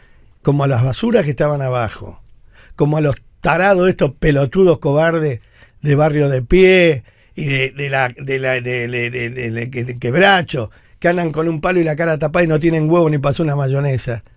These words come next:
Ustedes no merecían ni ser tocados por las cruces blancas de pibe que tuvieron los cojones suficientes para ponerle el pecho a los ingleses, hijos de puta y cobarde. Son malos cuarenta con un palo contra un policía desarmado, forros.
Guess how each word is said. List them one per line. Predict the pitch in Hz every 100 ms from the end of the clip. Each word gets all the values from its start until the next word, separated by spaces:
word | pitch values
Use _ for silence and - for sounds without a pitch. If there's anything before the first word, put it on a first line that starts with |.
| _ - - - -
Ustedes | 139 185 185
no | 175
merecían | 170 160 147 180 160
ni | 160
ser | 180 165
tocados | 170 160 175 156
por | 127 131
las | 117
cruces | 151 - 123
blancas | 147 151 123
de | 135
pibe | 117 156 147
que | 131
tuvieron | 139 143 143
los | 131
cojones | - 120 165 160 131
suficientes | 135 123 113 165 156 131 - - _ -
para | 131 120
ponerle | 131 143 143 135
el | 123
pecho | 151 143
a |
los | 127 107
ingleses, | 139 170 -
hijos | 147 127
de | 120 104
puta | 185 170 160
y |
cobarde. | 120 123 151 147 107 - - - - - _
Son | - 156
malos | 160 185 170
cuarenta | - 151 175 180 147
con | 147
un | 151 135
palo | 180 175 147 104 - -
contra | 156 143 160
un | 143
policía | 143 139 156 147
desarmado, | 123 139 156 151 117
forros. | 117 160 151 131 95 -